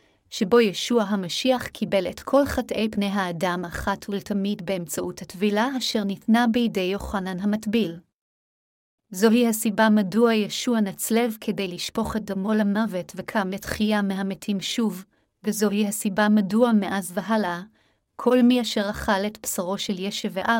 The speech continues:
ושתה את דמו על ידי האמונה יכול היה להיוושע לעד מכל חטאיו. כך ישוע המשיח היה מסוגל להושיע את כל המין האנושי באמצעות פשורת המים והרוח.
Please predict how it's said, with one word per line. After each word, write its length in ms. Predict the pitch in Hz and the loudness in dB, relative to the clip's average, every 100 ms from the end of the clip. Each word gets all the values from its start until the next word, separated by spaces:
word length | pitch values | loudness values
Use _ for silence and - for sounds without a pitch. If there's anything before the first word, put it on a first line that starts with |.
| 220 | -2
ושתה 580 | 220 - 175 233 226 226 | -4 -6 -4 0 0 0
את 80 | |
דמו 360 | 220 202 214 240 | -2 2 2 2
על 120 | 226 226 | 0 0
ידי 220 | 220 202 | 0 -2
האמונה 560 | 190 175 175 185 214 | -4 -4 -6 -2 0
יכול 360 | 254 254 - 254 247 | -2 -2 0 0 2
היה 240 | 220 196 | 0 0
להיוושע 580 | 202 208 214 165 - 208 | -2 -2 -4 -4 -2 -2
לעד 300 | 208 196 214 | -2 -4 0
מכל 320 | 220 220 196 | 0 0 -4
חטאיו. 540 | - 214 220 202 180 170 170 _ _ _ _ _ _ _ _ _ _ _ | -4 -6 -4 -4 -6 -8 -16 _ _ _ _ _ _ _ _ _ _ _
כך 280 | - 254 - | 2 2 2
ישוע 380 | 247 - 262 226 | 0 2 2 4
המשיח 720 | 214 202 185 - 254 226 - | 4 0 0 -2 0 0 -4
היה 180 | 196 196 | -2 -2
מסוגל 560 | 202 208 - 185 214 | -2 -4 -4 0 2
להושיע 580 | 214 196 175 - 254 208 | 2 0 -4 -2 0 0
את 120 | 175 | -4
כל 260 | - - 240 | -6 0 2
המין 340 | 247 214 202 | 4 4 4
האנושי 600 | 208 202 170 165 - 269 | 2 0 -4 -8 -4 -2
באמצעות 600 | 269 226 175 - 180 226 | 0 -2 -2 -4 -4 -6
פשורת 540 | - - 214 185 175 196 | -8 -8 -4 -4 -4 -4
המים 400 | 190 185 190 202 - | -4 -4 -4 -4 -2
והרוח. 720 | 214 226 208 175 156 - | -2 -2 -2 -4 -6 -14